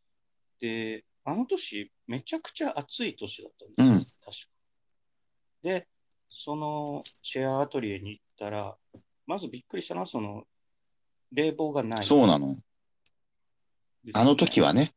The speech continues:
Speaker 1: で、あ、ちょうど壊れてたみたいな感じ。
Speaker 2: えっとね、その後、もともとなかったんだけど、その後、エアコンは入りました。でも、
Speaker 1: あー。
Speaker 2: あの年はなかった。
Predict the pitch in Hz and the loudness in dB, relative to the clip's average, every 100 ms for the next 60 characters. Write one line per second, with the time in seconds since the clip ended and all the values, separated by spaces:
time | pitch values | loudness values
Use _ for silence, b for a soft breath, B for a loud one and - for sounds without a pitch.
0 | _ - 135 127 131 _ _ _ _ _ | _ -8 -6 -6 -10 _ _ _ _ _
1 | _ _ _ - 110 - _ _ _ _ | _ _ _ -6 -6 -8 _ _ _ _
2 | - 107 202 98 98 - 156 147 - - | -8 -4 -2 -2 -4 -4 -4 -4 -10 -20
3 | - - - - 131 123 101 90 - 190 | -20 -20 -20 -2 0 4 4 6 6 6
4 | 226 226 240 - 139 190 302 302 262 269 | 8 8 8 6 6 6 6 8 8 6
5 | - - 82 - 160 247 87 - - 170 | 4 0 -6 -2 2 4 4 0 0 4
6 | 190 196 185 180 165 - 135 131 123 113 | 6 8 8 8 6 6 4 4 6 6
7 | 101 95 110 101 90 - - - _ - | 4 4 4 4 4 2 -2 -8 _ -10
8 | _ _ _ _ _ - _ _ _ _ | _ _ _ _ _ -20 _ _ _ _
9 | _ _ _ _ _ 170 151 131 190 220 | _ _ _ _ _ 4 4 6 6 6
10 | 226 - 226 78 - - - | 4 4 4 2 -2 -10 -16